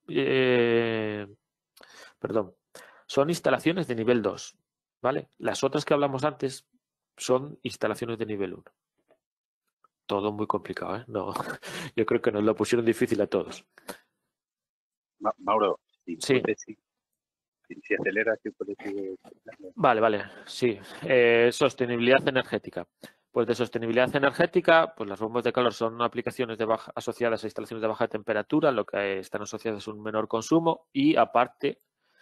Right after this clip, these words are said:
Speaker 1: ¿son renovables? Eso es la gran duda, o muchas dudas.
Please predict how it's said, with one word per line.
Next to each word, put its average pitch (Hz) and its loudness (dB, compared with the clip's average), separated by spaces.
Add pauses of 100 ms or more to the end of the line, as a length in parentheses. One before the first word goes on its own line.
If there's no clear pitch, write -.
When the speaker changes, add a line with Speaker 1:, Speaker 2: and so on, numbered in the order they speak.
(320)
Speaker 1:
¿son 135 2
renovables? 139 4
Eso 110 -10
es 117 -8
la 120 -4
gran 117 -2
duda, 92 -10 (640)
o 92 -4
muchas 107 -2
dudas. 98 -4